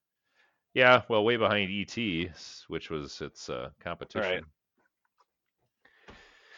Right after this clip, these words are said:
Speaker 1: Peter, this has been, uh, gas, gas, gas.
Speaker 2: <laughs>
Speaker 1: Uh,
Speaker 2: Absolutely. We're finishing, uh, before ten.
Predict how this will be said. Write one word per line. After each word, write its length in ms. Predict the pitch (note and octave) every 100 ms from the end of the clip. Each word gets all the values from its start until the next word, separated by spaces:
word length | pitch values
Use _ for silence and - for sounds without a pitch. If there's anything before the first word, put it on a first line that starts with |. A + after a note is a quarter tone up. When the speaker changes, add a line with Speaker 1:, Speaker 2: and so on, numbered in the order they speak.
| - -
Speaker 1:
Peter, 380 | G3 G3+ G3 F#3 _ _ _ _ -
this 180 | F3 D3
has 100 | C#3
been, 360 | E3+ D#3 D3+
uh, 280 | C#3+ C#3+ C3
gas, 580 | A2+ D3 D#3+ F3 - -
gas, 360 | E3 D#3 D3
gas. 840 | C3 C3 D#3 F#3 - C#3 D#3 - -
Speaker 2:
<laughs> 100 | - -
Speaker 1:
Uh, 460 | C3+ A#2+ A2+ G#2+ G#2+
Speaker 2:
Absolutely. 520 | F#3 - E3+ A#3 F3
We're 140 | D3 C#3
finishing, 640 | - D#3+ D#3 E3 D#3 D3+
uh, 480 | C#3 C3+ B2+ B2 A#2+ - _ _ _ - - - _
before 300 | - C3 D#3+
ten. 520 | C#3+ C#3+ E3+ D#3+ E3